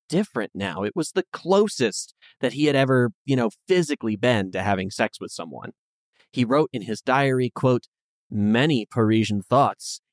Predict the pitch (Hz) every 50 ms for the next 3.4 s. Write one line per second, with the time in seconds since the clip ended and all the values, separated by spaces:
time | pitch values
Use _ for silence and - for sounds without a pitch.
0 | _ _ 135 123 123 - - - 151 156 175 165 123 135 123 120 120 127 131 135
1 | 143 147 147 135 127 123 113 113 - - 131 135 120 104 - - - - - _
2 | _ _ _ - - - - _ - 131 139 113 - - 120 101 87 98 92 110
3 | 120 107 - _ - - -